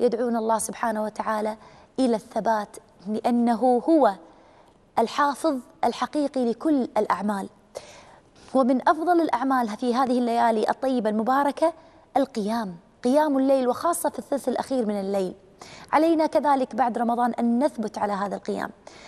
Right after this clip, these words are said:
وبما أننا نقيم الليل هذه الليالي، قيام الليل من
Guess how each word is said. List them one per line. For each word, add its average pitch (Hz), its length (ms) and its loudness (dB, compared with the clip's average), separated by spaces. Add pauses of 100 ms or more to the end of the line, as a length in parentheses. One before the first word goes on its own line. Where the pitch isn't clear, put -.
(300)
وبما 320 320 6
أننا 302 600 6
نقيم 269 400 4
الليل 240 420 2
هذه 294 360 4
الليالي، 277 560 4 (580)
قيام 359 360 8
الليل 381 480 8 (200)
من 262 280 0